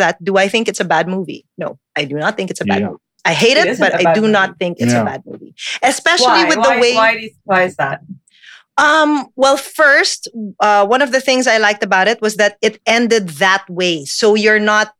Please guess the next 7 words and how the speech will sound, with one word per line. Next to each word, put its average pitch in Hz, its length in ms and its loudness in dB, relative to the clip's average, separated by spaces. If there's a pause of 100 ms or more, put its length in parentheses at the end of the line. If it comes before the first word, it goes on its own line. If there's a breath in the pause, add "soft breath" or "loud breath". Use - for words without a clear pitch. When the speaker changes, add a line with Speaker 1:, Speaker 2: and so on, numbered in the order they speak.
Speaker 1:
yes, 226 500 0
it 254 100 -4
was 247 180 -6
graphic 214 600 -2
and 196 180 -2
yes, 214 580 -2 (280)
um, 190 540 -2